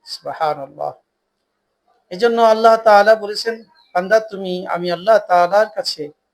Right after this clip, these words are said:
মাফ চাও এবং আমি আল্লাহ তাআলা এই ক্ষমা চাওয়ার কারণে তোমার রিজিককে আমি প্রশস্ত করে দেব, বৃদ্ধি করে দেব।" সুবহানাল্লাহ। সম্মানিত হাজিরিন, এই জন্য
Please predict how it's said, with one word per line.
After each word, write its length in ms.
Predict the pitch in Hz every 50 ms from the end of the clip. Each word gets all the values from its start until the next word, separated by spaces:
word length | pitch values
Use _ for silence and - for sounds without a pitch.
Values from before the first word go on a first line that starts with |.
| _ _ _ _ _ _ _ 285 285 285 277 - - _ _
মাফ 400 | 160 165 180 202 220 202 - -
চাও 440 | - - - 240 233 190 156 - - _ _ _ _ _ _ _ _ _ _ _ _ _
এবং 400 | 165 165 170 175 165 170 175 -
আমি 220 | - 156 156 165
আল্লাহ 280 | 160 156 170 180 190 185
তাআলা 640 | 180 - 170 160 160 160 165 190 185 165 170 208 - _ _ _ _ _ _ _ _ _ _
এই 120 | 156 160 151
ক্ষমা 380 | 156 - - 180 180 185 180
চাওয়ার 440 | 175 - - 175 175 208 214 202 180
কারণে 400 | - _ 175 165 165 160 160 156
তোমার 340 | - _ 156 156 156 151 143
রিজিককে 460 | 147 147 160 175 214 202 _ _ 175
আমি 120 | 156 156
প্রশস্ত 560 | 151 - - 170 - - - - - _ _ 175
করে 220 | _ - 175 180
দেব, 440 | 180 196 190 208 226 233 247 240 - _ _ _ _ _ _ _ _ _ _ _
বৃদ্ধি 400 | 156 190 220 220 - - - 170
করে 220 | - - 147 143
দেব।" 200 | 143 143 - 147
সুবহানাল্লাহ। 800 | - - - - 151 - - 147 147 143 139 131 _ _ - - - _ _ _ _ _ _ _ _ _ _ _ _ _
সম্মানিত 360 | - - 196 202 196 180 -
হাজিরিন, 480 | 180 175 175 165 160 165 170 175 170 175
এই 120 | - 170
জন্য 320 | 160 180 185 185 180 156